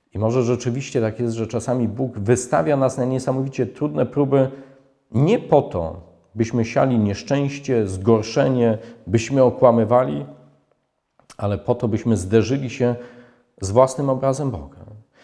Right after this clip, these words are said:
Bo przecież historia Abrahama, którą mamy zapisaną w dwudziestym drugim rozdziale pierwszej Księgi Mojżeszowej, to jest historia, która się powtarza co jakiś czas.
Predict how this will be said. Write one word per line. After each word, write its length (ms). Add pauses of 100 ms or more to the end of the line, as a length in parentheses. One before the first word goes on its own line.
(200)
Bo 80
przecież 540
historia 600
Abrahama, 600
którą 200
mamy 260
zapisaną 500
w 60
dwudziestym 460
drugim 260
rozdziale 360
pierwszej 340
Księgi 300
Mojżeszowej, 580 (580)
to 100
jest 100
historia, 500
która 200
się 140
powtarza 640 (140)
co 120
jakiś 260
czas. 440